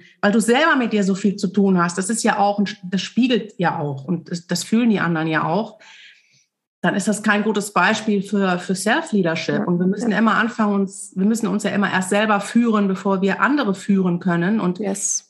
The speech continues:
Speaker 1: Blair sagt das auch, Emotional Handling ist die Nummer eins Skill, was jeder Unternehmer lernen darf.
Speaker 2: Mhm.
Speaker 1: Ja?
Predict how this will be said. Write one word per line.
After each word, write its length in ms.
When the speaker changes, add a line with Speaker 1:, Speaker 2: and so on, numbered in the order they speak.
Speaker 1:
Blair 280
sagt 240
das 120
auch, 220
Emotional 720
Handling 360
ist 200
die 60
Nummer 480
eins 460
Skill, 320
was 220
jeder 340
Unternehmer 680
lernen 560
darf. 600
Speaker 2:
Mhm. 240
Speaker 1:
Ja? 380